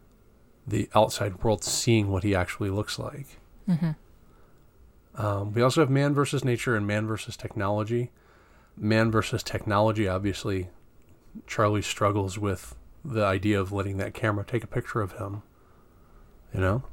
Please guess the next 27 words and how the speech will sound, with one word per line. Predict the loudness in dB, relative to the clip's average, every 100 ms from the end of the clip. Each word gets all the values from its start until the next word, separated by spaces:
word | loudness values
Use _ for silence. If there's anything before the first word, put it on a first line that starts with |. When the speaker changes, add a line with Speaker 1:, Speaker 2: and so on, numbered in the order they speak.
| -16 -20 -20 -20 -20 -20 -20 -16 0
Speaker 1:
I |
think | 4 4 2 _
all | 4 6
of | 4 2
the | 0
six | 0 -4 -6 -6 -8 -4
are | -4 0
in | -2 -2
here | -4 -8 -10 -16 -20 -20 -20 -20 -20 -20 -6
in | -2 2
some | 2 4
way, | 4
shape, | 2 0 -2
or |
form, | -2 -2 0
and | 0
I |
think | 0 -2 -4
that | 2
that's | 2 2
kind | -2 -2
of | 0
fascinating. | 0 -2 -2 -4
Usually | -2 -2 -2 -2
you | -4
stick | -4 -6
with | -6